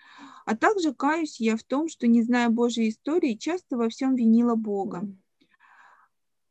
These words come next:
Speaker 1: После этого выпуска, кажется, у меня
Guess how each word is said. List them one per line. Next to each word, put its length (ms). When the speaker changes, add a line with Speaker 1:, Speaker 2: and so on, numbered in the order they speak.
Speaker 1:
После 260
этого 160
выпуска, 600
кажется, 420
у 40
меня 480